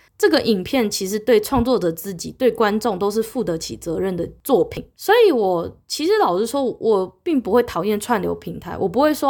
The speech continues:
，“啊，YouTube 就是，就是烂，什么什么就是烂”之类，我不会讲这种话。因为我觉得其实上面还是有很多很棒的创作者，像我会订阅一些喜欢的独立乐团啊、故事朗读频道啊，或者是一些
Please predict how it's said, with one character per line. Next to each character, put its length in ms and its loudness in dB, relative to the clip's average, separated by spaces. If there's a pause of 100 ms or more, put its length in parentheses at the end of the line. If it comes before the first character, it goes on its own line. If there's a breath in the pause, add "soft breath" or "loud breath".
，“啊， 80 4
YouTube 480 0
就 140 -2
是， 200 0 (240)
就 140 0
是 120 0
烂， 300 2
什 80 -6
么 80 -6
什 120 -4
么 100 -4
就 200 -2
是 80 -4
烂” 220 2
之 100 -2
类， 140 0
我 100 -2
不 160 -6
会 100 2
讲 180 -4
这 80 -4
种 100 -6
话。 300 0 (580 loud breath)
因 160 0
为 140 2 (120)
我 140 0
觉 180 4
得 80 2 (260)
其 180 -4
实 80 0
上 180 4
面 160 2
还 100 -2
是 60 0
有 100 2
很 140 -4
多 140 0
很 300 -8
棒 200 0
的 200 -4 (100)
创 260 -4
作 160 2
者， 240 -4
像 260 0 (460 loud breath)
我 120 0
会 300 4
订 200 2
阅 200 6
一 40 6
些 180 0
喜 180 -2
欢 220 -4
的 180 -2
独 200 -4
立 140 -2
乐 180 2
团 320 -8
啊、 520 -6
故 140 -2
事 160 2
朗 160 0
读 100 -6
频 280 -10
道 180 2
啊， 260 0
或 160 -6
者 140 2
是 120 0
一 40 6
些 160 4